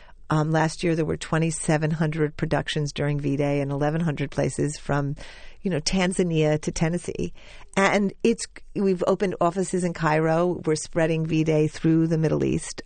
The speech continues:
Um, we're all over Asia. We're all over Africa. I mean, so much so,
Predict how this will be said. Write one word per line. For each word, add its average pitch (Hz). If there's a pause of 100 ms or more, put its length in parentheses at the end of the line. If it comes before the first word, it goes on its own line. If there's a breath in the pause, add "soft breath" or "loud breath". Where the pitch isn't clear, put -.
Um, 151 (460 loud breath)
we're 175 (120)
all 175
over 165
Asia. 151
We're 151
all 175
over 160
Africa. 151
I 151
mean, 151
so 175
much 170
so, 151